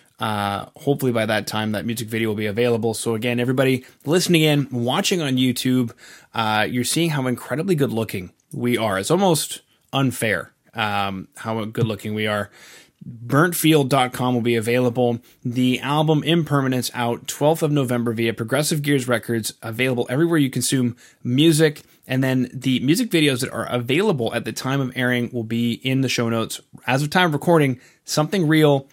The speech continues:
and Empty Dream. And in Empty Dream, we've got Juho burning paper and littering all over the place. It's horrible. And then Something Real,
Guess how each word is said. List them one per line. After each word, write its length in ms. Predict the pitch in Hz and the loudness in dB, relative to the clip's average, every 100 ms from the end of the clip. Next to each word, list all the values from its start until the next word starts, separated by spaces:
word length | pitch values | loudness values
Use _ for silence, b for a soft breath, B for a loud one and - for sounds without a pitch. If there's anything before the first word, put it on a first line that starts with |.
| _ - | _ -4
and 140 | 127 | -2
Empty 320 | 127 131 131 | 0 0 -2
Dream. 520 | 117 127 143 135 123 123 b b b | -2 0 2 2 0 -2 b b b
And 540 | 123 123 120 120 120 - | 0 2 2 2 -2 -2
in 320 | 120 117 - | -2 -2 -2
Empty 280 | 143 147 135 | -2 -2 -4
Dream, 420 | 127 208 247 240 - _ _ _ _ _ _ | 0 2 4 2 -4 _ _ _ _ _ _
we've 140 | 135 127 | -4 0
got 220 | 131 110 | 0 2
Juho 380 | 156 151 170 170 - | 4 4 4 2 -2
burning 420 | - 135 156 147 - - | 0 2 2 0 -4 -4
paper 460 | 147 151 123 92 - | 0 2 0 -4 -6
and 180 | 123 117 | -4 -2
littering 480 | 131 165 151 117 98 _ - | 2 4 4 0 -4 _ -2
all 180 | 135 151 | 2 4
over 180 | 131 | 4
the 80 | 120 | 0
place. 380 | 117 117 110 - | 0 -2 -2 -6
It's 280 | 123 - - | -8 -8 -14
horrible. 640 | - - 180 139 104 98 - | -6 2 4 4 0 -6 -4
And 140 | 143 151 | 0 4
then 280 | 160 147 B B - | 4 2 B B -4
Something 480 | - 165 165 135 | 0 2 2 2
Real, 500 | 160 196 151 131 143 | 4 6 6 4 0